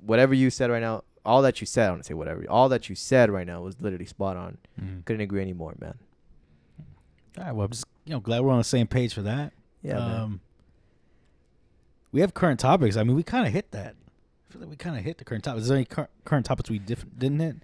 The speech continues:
Speaker 2: 'Cause like I said,
Speaker 1: Uh,
Speaker 2: there's been a lot of
Speaker 1: there's
Speaker 2: shit going
Speaker 1: the,
Speaker 2: on.
Speaker 1: a lot has been going on. You know, we got the entertainment topics. We
Speaker 2: Oh.
Speaker 1: got the funny topics. We got
Speaker 2: Forgot.
Speaker 1: the drama.
Speaker 2: Wait, dude, you pick one. <laughs> Pick one,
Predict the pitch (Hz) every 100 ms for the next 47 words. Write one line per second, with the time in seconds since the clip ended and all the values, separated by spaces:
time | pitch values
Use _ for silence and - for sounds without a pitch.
0 | _ _ _ _ - 123 135 147 170 143
1 | 104 95 135 107 - 117 131 104 117 101
2 | - 107 104 104 110 123 127 123 110 120
3 | 113 117 117 117 123 117 101 98 117 117
4 | 104 - 82 101 98 87 - 117 123 123
5 | 120 131 120 117 123 196 185 165 151 120
6 | 113 107 - 104 92 - - 127 127 131
7 | 120 123 123 123 120 120 117 107 98 95
8 | 107 113 127 135 135 135 - _ - 143
9 | 156 147 185 220 202 139 - 262 - 320
10 | - 226 214 214 165 117